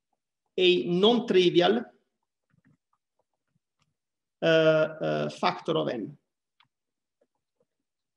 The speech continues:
Okay, now this theorem is a number theoretical theorem. Uh, it seems strange, but actually, uh, if we, if we, if we don't have to go too quickly, there is even a proof which is very simple.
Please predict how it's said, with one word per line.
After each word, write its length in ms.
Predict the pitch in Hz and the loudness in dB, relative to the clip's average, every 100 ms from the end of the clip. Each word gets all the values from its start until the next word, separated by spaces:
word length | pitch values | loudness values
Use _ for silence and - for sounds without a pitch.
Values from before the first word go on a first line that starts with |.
| _ _ _ _ _ _ _ _ _ _ _ - _ _ _ _ _ | _ _ _ _ _ _ _ _ _ _ _ -20 _ _ _ _ _
Okay, 440 | 208 196 214 - - _ _ _ | 0 0 0 -6 -18 _ _ _
now 160 | 170 170 | -2 2
this 240 | 277 - | 0 0
theorem 440 | 262 240 254 349 | 0 2 2 2
is 260 | 277 196 170 | 2 0 0
a 40 | |
number 260 | 185 208 202 | 0 0 0
theoretical 400 | - 196 180 170 - | -2 -2 0 -4 -8
theorem. 420 | 196 156 156 180 | -4 -2 -2 -2
Uh, 160 | 190 196 - | -4 -6 -8
it 140 | 185 | -12
seems 320 | - 240 226 214 - | -4 -2 -2 -4 -6
strange, 400 | 220 220 185 165 | 0 2 2 0
but 140 | 170 | 0
actually, 640 | 247 - 175 165 160 160 - | 0 0 0 2 2 0 -8
uh, 140 | 165 143 - - | -12 -12 -14 -10
if 220 | 175 - | -10 -2
we, 280 | 170 160 151 170 | 2 2 0 -6
if 180 | 165 | -4
we, 460 | 175 160 160 156 143 - - | 0 0 0 -4 -8 -14 -14
if 180 | 151 | -8
we 240 | 175 165 160 | -4 -4 -4
don't 200 | 160 214 | 0 0
have 160 | 196 175 | 0 -2
to 80 | 185 | -4
go 160 | 165 185 | -2 0
too 160 | 180 | -2
quickly, 560 | 175 208 208 151 151 143 | 2 0 2 -4 -4 -6
there 120 | 156 | -6
is 180 | 185 165 | -6 -6
even 180 | 196 180 | -6 -4
a 60 | 160 | -4
proof 240 | 202 214 - | -2 -2 -4
which 180 | 151 165 | -8 -6
is 80 | |
very 220 | 131 165 160 | -4 -4 -4
simple. 420 | - 147 - | -6 -10 -12